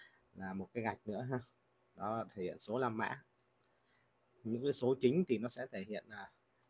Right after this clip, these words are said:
chính xác số ha. Còn không thì nó chỉ là một cái gạch thôi. Đó, máy auto Vân Caro màu đen. Rất là đẹp các bạn nhé.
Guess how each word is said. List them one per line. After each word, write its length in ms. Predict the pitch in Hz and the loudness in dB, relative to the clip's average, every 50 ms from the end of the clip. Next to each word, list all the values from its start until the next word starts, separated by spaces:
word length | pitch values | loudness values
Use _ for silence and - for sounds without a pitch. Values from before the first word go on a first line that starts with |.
| _ _ _ _ _ | _ _ _ _ _
chính 160 | - 123 135 | -4 -2 0
xác 240 | 131 165 156 - - | 4 4 4 4 4
số 260 | - 139 123 131 160 | 6 6 8 8 8
ha. 140 | 180 160 135 120 - - - - _ _ | 6 4 2 0 -6 -20 -20 -20 _ _
Còn 140 | _ 107 104 | _ -6 -6
không 200 | - - 120 117 | 0 0 0 2
thì 100 | 113 107 | 2 2
nó 100 | 95 101 104 - _ | 0 0 -2 -4 _
chỉ 100 | 113 98 | -4 -2
là 140 | 101 98 | -2 -2
một 120 | 95 95 92 | -2 -4 -2
cái 100 | - 131 | -2 2
gạch 180 | 120 117 104 - _ | 4 4 2 2 _
thôi. 120 | - 120 117 - _ _ _ - | -4 -4 -4 -4 _ _ _ -14
Đó, 220 | 87 92 - - | -8 -8 -8 -8
máy 180 | - 98 104 107 | -8 -8 -10 -8
auto 380 | - 110 110 107 107 - 113 113 110 101 - - _ | -4 -2 -2 -2 -2 0 2 2 2 2 0 -6 _
Vân 260 | 104 101 107 107 101 | -12 -10 -8 -8 -8
Caro 320 | - 107 107 104 107 107 | -4 -4 -2 2 2 2
màu 200 | 104 101 95 95 | 0 0 -2 -4
đen. 200 | 98 107 110 110 107 - _ _ _ _ _ _ _ _ _ _ _ _ | -2 -2 -2 -2 -4 -8 _ _ _ _ _ _ _ _ _ _ _ _
Rất 180 | - 127 147 135 | -2 -2 0 0
là 100 | 110 101 | -2 -2
đẹp 220 | 95 98 92 - _ - | -2 -2 -4 -4 _ -2
các 60 | 113 | -2
bạn 160 | 110 - 104 | -2 0 -2
nhé. 80 | 107 | -6